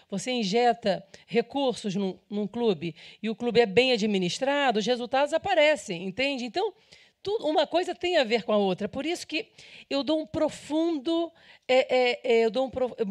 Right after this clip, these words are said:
um profundo valor pe-, pro-, pelo parceiro, não é? Porque eu senti, eu vi isso como, como patrocinadora, sabe? Eu vi que em dois mil e quinze, gente, milagres não acontecem,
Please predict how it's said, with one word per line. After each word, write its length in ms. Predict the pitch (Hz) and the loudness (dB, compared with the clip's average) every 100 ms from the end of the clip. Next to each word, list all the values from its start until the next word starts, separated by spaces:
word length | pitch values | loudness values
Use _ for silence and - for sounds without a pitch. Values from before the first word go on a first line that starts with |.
| 214 | -4
um 100 | 214 | -8
profundo 400 | 220 220 285 269 | -8 -6 -6 -2
valor 720 | 240 254 226 247 240 - - _ _ _ - - | 0 2 4 6 6 4 -12 _ _ _ -20 -4
pe-, 140 | 220 | -2
pro-, 400 | 233 - - 220 | -2 -4 -6 -6
pelo 320 | 196 - 226 233 | -6 -2 -2 0
parceiro, 640 | 247 - 240 196 147 151 - - | -2 0 0 0 0 -8 -18 -8
não 140 | 190 220 | 2 4
é? 160 | 277 302 - - - | 2 0 -18 -20 -12
Porque 240 | 233 311 | -4 -2
eu 80 | 339 | -2
senti, 640 | - 339 349 - 311 320 | -4 -4 -2 -2 -2 -2
eu 120 | 262 | -2
vi 320 | 202 330 262 | -2 -4 -4
isso 200 | 233 - | -4 -8
como, 280 | 185 277 277 | -6 -4 -6
como 340 | - - 254 220 | -8 -4 -2 0
patrocinadora, 840 | 190 180 190 190 175 170 147 147 _ - - - | -2 -4 -4 -4 -2 -4 -6 -10 _ -20 -20 -14
sabe? 480 | - 208 185 156 - _ - | -6 -2 -2 -4 -16 _ 0
Eu 140 | 254 | 0
vi 260 | 220 302 302 | 2 -2 -2
que 220 | - 233 | -2 0
em 200 | 180 208 | 2 0
dois 220 | 202 220 | 0 0
mil 120 | 247 | -2
e 60 | 277 | -6
quinze, 640 | - 247 220 185 143 143 - _ _ - | -6 -4 -2 -2 -4 -10 -12 _ _ -18
gente, 340 | - 247 269 226 | -8 -4 -4 -2
milagres 440 | 220 220 247 247 | 0 2 0 -2
não 80 | 254 | -6
acontecem, 840 | 254 277 220 196 202 - 147 143 | -4 -2 0 0 0 -6 -12 -14